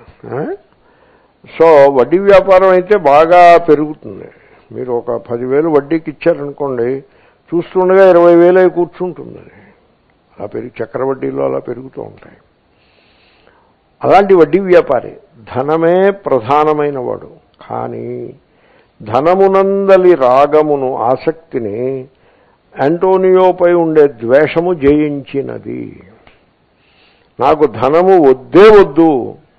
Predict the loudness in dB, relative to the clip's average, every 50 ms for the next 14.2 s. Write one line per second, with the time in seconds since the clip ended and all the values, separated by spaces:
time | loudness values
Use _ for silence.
0 | -20 -14 -8 -6 -6 -6 -6 -8 -10 -6 -4 -4 -4 -2 -4 -6 -6 -6 -8 -12
1 | -12 -12 -12 -12 -12 -10 -10 -10 -10 -12 -14 -16 -20 -20 _ _ -20 -20 _ _
2 | _ _ _ _ _ _ _ _ _ _ _ _ _ _ _ _ _ _ _ _
3 | -10 -2 0 2 4 4 4 2 2 0 -4 -8 -8 -6 -8 -8 -8 -8 -10 -8
4 | -4 0 2 4 4 4 4 4 2 0 -2 -6 -8 -8 -6 -6 -6 -8 -8 -8
5 | -6 -6 -8 -10 _ _ _ _ _ _ _ _ _ _ -4 -2 0 0 2 2
6 | 0 0 0 -2 -2 0 0 -2 -4 -6 -8 -10 -10 -8 -8 -8 -8 -10 -10 -8
7 | -4 -4 -2 -2 -2 -4 -6 -6 -8 -12 -12 -12 -10 -8 -8 -6 -6 -6 -4 -4
8 | -6 -6 -6 -4 -4 -2 0 0 2 2 2 2 0 -2 -2 0 0 0 -2 -2
9 | -6 -10 -10 -6 -2 0 2 2 0 0 -2 -2 -2 -2 -2 -2 -4 -6 -6 -8
10 | -10 -10 -10 -8 -8 -8 -10 -8 -6 -4 -4 -4 -4 -6 -8 -8 -8 -8 -10 -12
11 | -16 -16 -16 -16 -18 -20 -20 -20 _ _ _ _ _ _ _ _ _ _ _ -4
12 | -2 0 4 4 4 4 4 4 2 2 2 0 0 0 0 0 0 2 2 2
13 | 4 4 4 2 0 0 0 -2 -2 -2 -2 -2 -2 -2 -6 -10 -12 -12 -12 -12
14 | -14 -20 -20